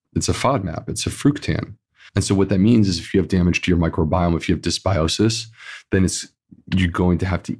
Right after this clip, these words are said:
ease your body into the garlic. And people at home who have this type of issue, they know what I'm talking about, where they take, they consume a little bit of garlic and they can feel, they can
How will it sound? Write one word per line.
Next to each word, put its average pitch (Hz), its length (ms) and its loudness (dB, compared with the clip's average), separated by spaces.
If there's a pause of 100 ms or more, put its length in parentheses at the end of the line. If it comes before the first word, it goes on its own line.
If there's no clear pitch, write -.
ease 98 340 4
your 85 140 4
body 80 420 2
into 80 200 0
the 80 100 2
garlic. 78 420 0
And 90 240 2
people - 320 0
at 90 60 -2
home 98 600 0
who 80 480 4 (560)
have 87 240 -2
this 85 160 0
type 85 180 0
of 80 120 0
issue, 78 320 2
they 98 140 2
know 98 160 2
what 90 140 0
I'm 80 100 -4
talking 80 360 -2
about, 76 360 0
where 82 180 2
they 82 140 2
take, 92 260 -2
they 90 120 -2
consume 92 340 0
a 85 40 4
little 82 140 2
bit 78 160 0
of 78 80 -2
garlic 82 500 -2 (240)
and 98 80 2
they 92 60 2
can - 240 -4 (120)
feel, 92 360 6
they 82 120 2
can 92 160 0